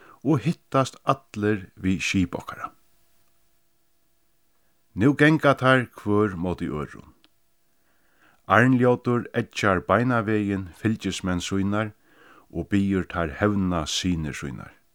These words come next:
Tær Sjúrður støkka undan hvør sær og koma allir í fjøruna til skip sítt. Tá koma tær Arnljótur og søkja at teimum.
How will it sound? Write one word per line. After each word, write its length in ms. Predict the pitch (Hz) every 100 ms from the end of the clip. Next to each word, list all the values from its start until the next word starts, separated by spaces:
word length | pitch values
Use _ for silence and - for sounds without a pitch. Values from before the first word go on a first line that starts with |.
| _ _ _ _ _ _ _ _ _ -
Tær 400 | 82 92 107 -
Sjúrður 560 | - - 98 98 110 120 _ _ _ _ -
støkka 520 | - 135 - - 107
undan 640 | 120 131 - 107 110 110 -
hvør 280 | 95 98 92
sær 440 | - 87 123 120 _ _ _ - _ -
og 160 | 123 -
koma 460 | 139 135 131 123 -
allir 580 | 165 - - 127 139 123 104
í 100 | 95
fjøruna 720 | - 98 113 107 104 104 98
til 240 | - 87 80
skip 320 | - 85 76
sítt. 400 | - - - - _ _ _ _ _ _ _ _ _ _ _ _ _ _ _ _ _
Tá 260 | - 139 180
koma 420 | - 160 160 151
tær 380 | - 117 123 120 -
Arnljótur 920 | 104 117 101 95 90 - 90 90 - _ _ _ -
og 160 | 101
søkja 580 | - 101 95 - 87 73
at 200 | - 76
teimum. 340 | - - -